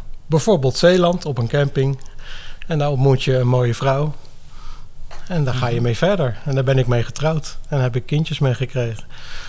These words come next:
Speaker 1: En dan is het misschien ook wel leuk, omdat de sche-, moeder van die vrouw, die woonde al in Zeeland.
Speaker 2: Ja.
Speaker 1: Van, nou, misschien zijn hier leuke huizen te koop in Zeeland. En dat was ook zo, tegen een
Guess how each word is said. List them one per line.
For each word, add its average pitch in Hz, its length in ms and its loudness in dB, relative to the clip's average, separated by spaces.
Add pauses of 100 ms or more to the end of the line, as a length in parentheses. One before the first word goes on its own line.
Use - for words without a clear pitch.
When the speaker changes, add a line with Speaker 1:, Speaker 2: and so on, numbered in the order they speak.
(200)
Speaker 1:
En 151 120 0
dan 143 180 2
is 127 80 0
het 127 120 0
misschien 120 340 -4
ook 127 160 -2
wel 123 180 2
leuk, 123 400 0
omdat 123 580 -4
de 127 240 -2
sche-, 135 300 -6
moeder 151 360 4
van 131 200 2
die 123 160 0
vrouw, 123 400 2
die 147 320 -2
woonde 170 300 6
al 135 200 4
in 120 100 4
Zeeland. 120 420 0 (480)
Speaker 2:
Ja. 190 180 -4 (220)
Speaker 1:
Van, 151 300 0
nou, 220 180 0 (260)
misschien 139 260 0
zijn 123 160 0
hier 120 380 2
leuke 131 360 4
huizen 165 360 2
te 165 80 -2
koop 156 260 4
in 135 80 2
Zeeland. 123 380 0
En 123 100 0
dat 123 140 -2
was 139 180 0
ook 127 140 -2
zo, 120 260 0
tegen 127 260 0
een 117 180 2